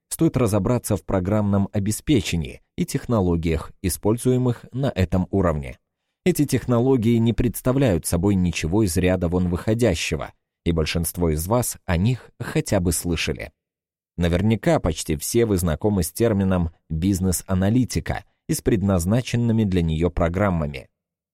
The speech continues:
Сегодня доступен целый ряд аналитических программ. Microsoft Power B I, Tableau, Qlik, Sotspot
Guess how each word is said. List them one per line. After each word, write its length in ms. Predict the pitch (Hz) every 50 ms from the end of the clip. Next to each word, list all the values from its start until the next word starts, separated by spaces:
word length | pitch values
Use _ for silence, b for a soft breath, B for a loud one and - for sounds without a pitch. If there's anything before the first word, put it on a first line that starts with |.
| _ -
Сегодня 400 | - 175 165 190 185 160 147 123
доступен 480 | 113 107 - - 147 - 135 120 104
целый 360 | - - 135 127 120 107 98
ряд 340 | 92 98 107 113 107 - - -
аналитических 960 | - 98 95 95 90 87 85 80 - 98 92 - 92 85 - - 87 80 -
программ. 480 | - 90 90 87 85 87 80 69 64 - _ _ _ _ _ _ _ _ -
Microsoft 720 | 80 87 110 123 117 - - 113 113 - - 104 95 - - -
Power 340 | - 101 95 98 95 98 95
B 220 | 87 90 104 101 -
I, 300 | - 98 82 - - - _ _ _ _ _ _ _ _ _ _ _ _ _ _ _ -
Tableau, 520 | - 113 110 107 123 123 113 85 67 - - - _ _ _ _ _ _ -
Qlik, 360 | 135 127 131 113 87 - - - - _ _ _ _ _ _ _ -
Sotspot 800 | - - 147 147 139 - - - - - - - - - - -